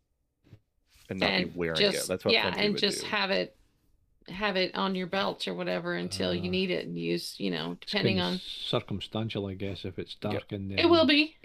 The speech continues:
Speaker 2: Yeah,
Speaker 3: screw.
Speaker 2: if it's dark, then you're gonna want the, you're gonna want the, the goggles on. If
Speaker 3: Doesn't
Speaker 2: there's
Speaker 3: matter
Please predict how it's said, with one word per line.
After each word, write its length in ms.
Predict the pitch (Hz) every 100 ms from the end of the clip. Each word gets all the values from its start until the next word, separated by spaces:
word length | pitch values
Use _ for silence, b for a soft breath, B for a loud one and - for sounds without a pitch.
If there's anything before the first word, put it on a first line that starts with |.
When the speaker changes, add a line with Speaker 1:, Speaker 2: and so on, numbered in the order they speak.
| -
Speaker 2:
Yeah, 140 | 240 208
Speaker 3:
screw. 100 | 254
Speaker 2:
if 40 |
it's 180 | 285 -
dark, 360 | 240 226 - -
then 160 | 254
you're 100 | 233
gonna 180 | 220 226
want 320 | 214 214 208 -
the, 280 | 208 202 196
you're 100 | 208
gonna 220 | 208 202
want 260 | 196 202 -
the, 400 | 202 190 190 185 -
the 200 | 190 185
goggles 440 | 202 196 196 180
on. 400 | 180 175 180 190 -
If 300 | 202 101 127
Speaker 3:
Doesn't 20 |
Speaker 2:
there's 240 | - 139
Speaker 3:
matter 160 | 143